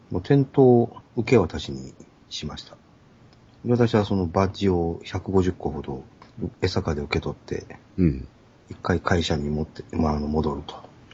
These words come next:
Speaker 1: バッジジャラジャラ言わしながら会社へ帰ります。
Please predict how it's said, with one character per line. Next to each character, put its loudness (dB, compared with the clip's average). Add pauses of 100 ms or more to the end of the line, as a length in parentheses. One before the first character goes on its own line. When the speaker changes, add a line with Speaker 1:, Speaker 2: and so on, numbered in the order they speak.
(100)
Speaker 1:
バ -4
ッ -12
ジ -2
ジ 4
ャ 6
ラ 4
ジ 0
ャ -2
ラ -6
言 0
わ 0
し -4
な 0
が -2
ら -8
会 0
社 2
へ -2
帰 -2
り -8
ま -14
す。 -20